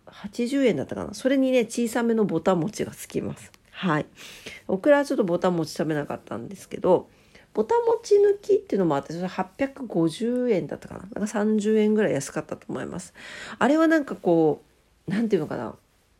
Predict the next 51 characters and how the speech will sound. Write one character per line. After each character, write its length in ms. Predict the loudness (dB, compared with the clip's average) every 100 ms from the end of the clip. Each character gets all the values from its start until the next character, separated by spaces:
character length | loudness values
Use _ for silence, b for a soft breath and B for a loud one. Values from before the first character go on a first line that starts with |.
| _ _ _ _ _
こ 380 | -6 -4 -2 -6
う、 20 |
助 200 | -4 -4
さ 180 | -2 -2
ん 80 | 0
う 100 | 4
ど 140 | 4
ん 60 | 4
の 100 | 2
醍 240 | 2 4
醐 80 | 4
味 160 | 4 2
を 140 | 0
味 200 | -2 0
わ 140 | 0
う 60 | 0
の 80 | -2
に 60 |
す 180 | -4 -4
ご 140 | -4 -6
く 200 | -6 -6
い 80 |
い 40 | -6
よ 80 | -8
ね。 260 | -10 -12 B B B B B
う 60 | 0
ん。 320 | 0 0 -4
だ 0 |
か 80 | -10 _ _
ら 40 | -4
や 20 |
っ 40 |
ぱ 100 | -4
助 200 | -8 2
さ 80 | 2 6 6 8
ん 20 |
う 60 | 4
ど 40 |
ん 60 | 2
の 160 | -2 -2
醍 240 | 0 2
醐 100 | 2
味 120 | 0
っ 40 | -2
て、 440 | _ -2 -2 -4 b b b b _ _ _
味 300 | 2 4 4
の 100 | 2
濃 240 | 2 -2
さ 140 | 0 0
だ 80 |
と 140 | 0